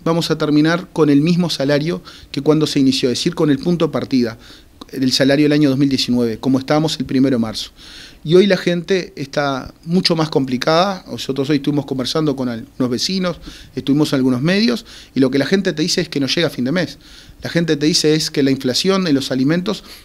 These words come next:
es mucho más alta que la inflación real. Un dato que miré ayer, es decir, el tema del desempleo. Acá en el departamento, si miramos el último trimestre del dos mil veintidós a lo que miramos a la fecha,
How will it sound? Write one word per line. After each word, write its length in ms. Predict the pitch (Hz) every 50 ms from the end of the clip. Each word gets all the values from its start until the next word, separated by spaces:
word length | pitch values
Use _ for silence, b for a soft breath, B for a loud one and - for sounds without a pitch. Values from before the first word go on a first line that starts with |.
| B B
es 100 | 131 131
mucho 280 | 139 160 170 - 165 143
más 180 | 139 131 -
alta 240 | 160 160 156 - -
que 80 | 151 147
la 60 | 139
inflación 360 | 131 - 120 - - 147 135
real. 260 | - 135 147 135 139 B B B B B B
Un 160 | 147 151 147
dato 260 | 156 202 226 - 196 156
que 80 | 147
miré 200 | 135 135 135 156
ayer, 340 | 156 - - - - - - - - b b b b b b b b
es 40 | b
decir, 300 | - - - - 202 185
el 80 | 165 139
tema 180 | 180 190 202
del 80 | 185 156
desempleo. 500 | 143 135 - 127 123 - 190 107 202 160
Acá 140 | 127 127 151
en 80 | 156
el 60 | 156 151
departamento, 600 | 139 131 135 127 - 139 147 170 175 160 - 139
si 180 | - - 131
miramos 640 | 127 127 127 135 139 156 165 156 143 131 - - - -
el 160 | - 131 147
último 480 | 160 160 160 - 160 147 143 127 120 - B B B B B B B B B
trimestre 440 | - - 131 135 156 175 175 - 170
del 80 | 147 143
dos 100 | 147 143
mil 140 | 160 151
veintidós 580 | 147 143 135 139 143 151 165 160 139 - - - -
a 60 | 143 131
lo 100 | 131 123
que 100 | 131 127
miramos 480 | 131 131 147 156 156 151 139 135 - -
a 80 | 123 123
la 100 | 120 120
fecha, 400 | - 175 180 180 - 220 240